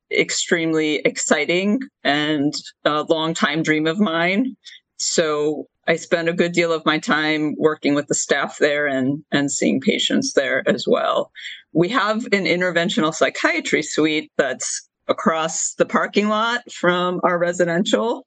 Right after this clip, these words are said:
where we also can do T M S for people with, you know, insurance approves it for major depressive disorder and O C D. It's been studied for other stuff as well, but most of our patients are using insurance and can't afford to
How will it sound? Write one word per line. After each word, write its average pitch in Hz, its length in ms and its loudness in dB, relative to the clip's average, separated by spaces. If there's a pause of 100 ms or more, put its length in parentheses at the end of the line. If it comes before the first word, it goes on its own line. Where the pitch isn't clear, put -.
where 170 280 2
we 175 140 2
also 165 460 0
can 156 280 0
do 156 500 0 (100)
T - 160 2
M 156 140 0
S - 440 -2 (180)
for 156 160 2
people 151 440 0
with, 143 280 0 (540)
you 170 80 2
know, 165 60 0
insurance 180 480 0
approves 160 420 0
it 156 220 2 (100)
for 151 560 0 (140)
major 160 340 2
depressive - 460 0
disorder 151 440 2
and 135 160 -2
O 147 120 2
C 147 200 0
D. 156 160 2
It's - 180 -4
been 151 160 2
studied 151 400 -2
for 143 180 0
other 139 380 -2
stuff - 580 -2
as 208 160 0
well, 170 440 0 (460)
but 175 160 2
most 170 240 -2
of 160 120 2
our 156 120 0
patients 151 520 -2
are 147 120 2
using 147 380 0
insurance 147 500 0
and 139 140 0
can't 165 320 0
afford 147 360 2
to 143 300 0